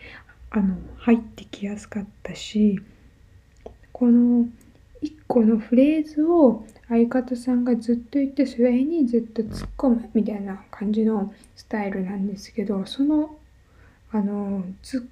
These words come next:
込み方とそのボケてるのがすごい合ってて、分かりやすかったなっていうのがエムワンの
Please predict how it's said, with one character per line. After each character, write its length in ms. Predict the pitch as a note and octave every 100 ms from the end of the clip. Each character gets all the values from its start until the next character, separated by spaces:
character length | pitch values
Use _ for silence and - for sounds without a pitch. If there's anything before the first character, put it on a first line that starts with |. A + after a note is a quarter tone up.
| -
込 120 | C4+
み 180 | C4 C4
方 340 | B3 C4+ C4+ G#3
と 440 | - - C#4+ A3 G#3+
そ 160 | A#3
の 240 | G#3+ G#3+ G3+
ボ 240 | A3 G#3+
ケ 100 | A3
て 160 | G#3+ G3+ G3
る 160 | F#3
の 140 | F3+ G#3
が 160 | A#3+ -
す 200 | - A#3
ご 120 | G#3
い 40 | -
合 60 | G#3+
っ 100 | G#3+
て 200 | - G3+
て、 200 | - G#3
分 140 | G3 G3
か 120 | B3+
り 120 | B3
や 120 | B3+
す 120 | B3+ -
か 100 | G#3+
っ 80 | G#3
た 100 | -
な 160 | G#3 A#3+
っ 100 | A#3+
て 120 | -
い 40 | G#3
う 60 |
の 100 | G3
が 100 | F3+
エ 120 | F#3+ F#3+
ム 160 | G3
ワ 60 | G3+
ン 200 | G3 G3
の 180 | G3+